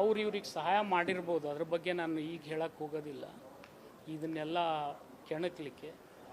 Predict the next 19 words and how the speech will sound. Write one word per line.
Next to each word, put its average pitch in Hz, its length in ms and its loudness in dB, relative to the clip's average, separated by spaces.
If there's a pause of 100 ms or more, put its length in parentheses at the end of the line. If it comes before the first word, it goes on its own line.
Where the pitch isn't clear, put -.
(360)
ಅದನ್ನು 165 360 -2
ನಾನು 165 180 2
ಹೆಚ್ಚಿಗೆ 160 400 -2
ಹೇಳಕ್ 170 300 4
ಹೋಗೋದಿಲ್ಲ. 156 420 0 (160)
ಆದ್ರೆ 202 200 -2
ಇವತ್ತು 208 220 0
ಅವ್ರ 202 120 0 (120)
ಸವಾಲು 214 340 6 (120)
ಸ್ವೀಕಾರ 202 380 -2 (120)
ಮಾಡಿ 202 260 -2
ನಾನು 196 160 2 (120)
ರಾಜೀನಾಮೆ 190 560 2
ಕೊಟ್ಟಿದ್ದೀನಿ. 156 500 -4 (600)
ಯತ್ನಾಳ್ 233 440 -2
ಅವರಲ್ಲಿ 220 400 2 (140)
ಇಷ್ಟೇ - 240 2 (100)
ವಿನಂತಿ 202 460 0
ಮಾಡ್ಕೊಳ್ತೀನಿ, 156 640 -2